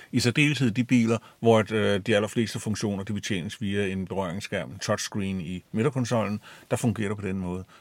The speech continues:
Og det er jeg ikke så vild med. Jeg er tilhænger af, at der gerne må være nogle knapper, nogle fysiske knapper, sådan så jeg kan mærke, når jeg trykker på den, at så er der sådan en slags klik eller et eller andet. I ved, hvordan det er, når man trykker på en knap og kan mærke,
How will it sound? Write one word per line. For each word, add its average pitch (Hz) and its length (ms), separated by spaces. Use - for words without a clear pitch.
Og - 200
det 120 180
er 107 40
jeg 95 120
ikke 92 120
så 101 80
vild 82 160
med. 92 140
Jeg 120 80
er 147 40
tilhænger 170 460
af, 131 100
at 156 120
der 123 140
gerne 127 180
må 139 80
være 104 180
nogle 113 140
knapper, 90 320
nogle 127 140
fysiske 143 480
knapper, 107 340
sådan 127 140
så 156 80
jeg 131 100
kan 151 100
mærke, 110 420
når 123 100
jeg 107 140
trykker 123 300
på 113 180
den, 123 140
at 113 80
så 123 100
er 117 100
der 117 80
sådan 117 160
en 113 40
slags - 340
klik - 340
eller 110 140
et 101 40
eller 110 180
andet. 101 160
I 135 100
ved, 123 180
hvordan 101 300
det 104 80
er, 98 40
når 107 100
man 101 120
trykker 110 260
på 110 120
en 95 80
knap 95 220
og 104 100
kan 104 100
mærke, 92 320